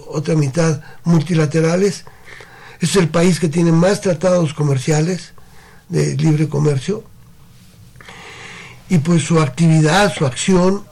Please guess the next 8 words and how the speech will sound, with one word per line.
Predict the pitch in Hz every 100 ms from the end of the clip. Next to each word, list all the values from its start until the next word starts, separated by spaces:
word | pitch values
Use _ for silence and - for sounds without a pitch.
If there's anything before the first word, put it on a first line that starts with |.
| -
es | 147
muy | 170 175
importante. | 165 156 147 170 175 165 - - - - - - - - -
Yo | 254 311
lo | 247
que | 240
quería | 208 202 233 233
comentar | 220 196 165 202 196 185